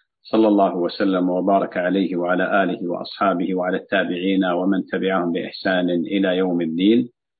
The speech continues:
وسلم تسليما مزيدا. أما بعد، فحياكم الله جميعا، وأسأل الله تعالى أن يرزقنا وإياكم العلم النافع والعمل الصالح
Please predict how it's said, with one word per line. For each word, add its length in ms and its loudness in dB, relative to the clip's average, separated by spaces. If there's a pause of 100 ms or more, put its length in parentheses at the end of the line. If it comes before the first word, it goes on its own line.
(280)
وسلم 460 2
تسليما 540 0
مزيدا. 580 0
أما 220 2
بعد، 280 0 (320)
فحياكم 640 -2
الله 440 -2
جميعا، 520 2
وأسأل 460 -6
الله 380 -4
تعالى 520 2 (720)
أن 100 4
يرزقنا 640 0
وإياكم 840 -2
العلم 320 -2
النافع 520 -2
والعمل 400 -2
الصالح 580 -2